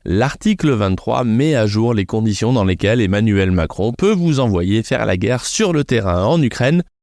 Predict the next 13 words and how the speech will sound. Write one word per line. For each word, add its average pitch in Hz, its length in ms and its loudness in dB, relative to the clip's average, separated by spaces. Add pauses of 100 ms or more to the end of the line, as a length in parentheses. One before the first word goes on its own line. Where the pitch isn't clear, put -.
ou 135 160 4
alors 92 300 2
réquisitionner 107 760 0
vos 101 300 0
biens 110 300 0
ou 87 120 0
votre 131 300 0
entreprise 107 500 0
pour 90 220 -2
soutenir 131 560 0
l'effort 101 320 0
de 87 100 0
guerre. 73 300 -2